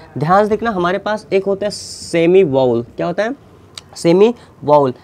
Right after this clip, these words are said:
Semi vowel वाई एन डब्ल्यू को semi vowel कहते हैं इस तरीके से। मतलब total हमारे पास, अ, फ़ाइव प्लस टू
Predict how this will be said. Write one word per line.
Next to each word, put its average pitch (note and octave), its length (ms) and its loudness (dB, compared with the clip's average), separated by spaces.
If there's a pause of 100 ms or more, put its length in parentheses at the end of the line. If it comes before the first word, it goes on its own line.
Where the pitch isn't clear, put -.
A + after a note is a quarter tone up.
(100)
Semi G3+ 320 -2
vowel G3+ 380 0
वाई D3+ 420 0 (100)
एन G3 260 0 (400)
डब्ल्यू D3+ 460 -2
को A3 160 -6
semi G#3+ 400 -2
vowel D3+ 400 2
कहते D3+ 300 -2
हैं B2+ 220 -6
इस D#3 100 -6
तरीके C3 260 -2
से। B2 120 -8
मतलब D3 320 -4
total F3 260 -2
हमारे F#3 240 -4
पास, A3 260 -4 (320)
अ, - 80 -6
फ़ाइव E3 480 0
प्लस G3 340 -4
टू G#3 220 -2